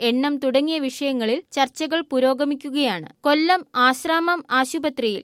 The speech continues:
സ്പെഷ്യാലിറ്റി സംവിധാനങ്ങൾ ഉണ്ടെങ്കിലും മൾട്ടി സ്പെഷ്യാലിറ്റി കാറ്റഗറിയിൽ ഉൾപ്പെടുത്തിയിട്ടില്ല. എറണാകുളം, ആലപ്പുഴ, തൃശൂർ, ഇടുക്കി, കോട്ടയം ജില്ലക്കാർക്കും പെരുമ്പാവൂരിലെ ആയിരക്കണക്കിന് അന്യസംസ്ഥാന തൊഴിലാളികൾക്കും ആശുപത്രി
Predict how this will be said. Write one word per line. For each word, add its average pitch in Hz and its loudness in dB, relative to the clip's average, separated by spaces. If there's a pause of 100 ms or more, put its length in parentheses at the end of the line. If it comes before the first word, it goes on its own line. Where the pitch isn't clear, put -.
(140)
സ്പെഷ്യാലിറ്റി 320 -2
സംവിധാനങ്ങൾ 294 -2
ഉണ്ടെങ്കിലും 254 -2
മൾട്ടി 262 0
സ്പെഷ്യാലിറ്റി 320 -4
കാറ്റഗറിയിൽ 262 0
ഉൾപ്പെടുത്തിയിട്ടില്ല. 254 -4 (300)
എറണാകുളം, 285 2 (180)
ആലപ്പുഴ, 277 2 (200)
തൃശൂർ, 294 -4 (200)
ഇടുക്കി, 269 -4 (180)
കോട്ടയം 269 0
ജില്ലക്കാർക്കും 269 -2
പെരുമ്പാവൂരിലെ 339 2 (240)
ആയിരക്കണക്കിന് 320 -2 (140)
അന്യസംസ്ഥാന 294 -4
തൊഴിലാളികൾക്കും 262 0 (360)
ആശുപത്രി 269 -2